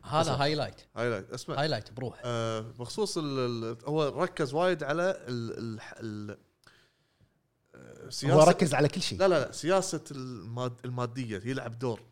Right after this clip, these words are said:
Speaker 2: صح.
Speaker 3: هو صح، هو
Speaker 2: صح.
Speaker 3: الحين
Speaker 2: ان
Speaker 3: إحنا
Speaker 2: شلون اكس بوكس ما تبي تبيع الجهاز.
Speaker 3: احنا في زمن،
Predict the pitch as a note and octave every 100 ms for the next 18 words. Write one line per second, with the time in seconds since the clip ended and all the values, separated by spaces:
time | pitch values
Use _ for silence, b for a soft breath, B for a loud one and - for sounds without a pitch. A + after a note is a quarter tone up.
0 | _ _ _ B2 C3 B2+ D3 - - A#2
1 | A#2+ A2+ - C3 B2+ C3 C3+ D#3+ F#3+ G3
2 | F#3 - F#3+ F#3+ - G#3 A3+ G#3 - A3
3 | F#3+ G3+ C#4+ F3 - - D3 C#3+ C#3+ F3
4 | G3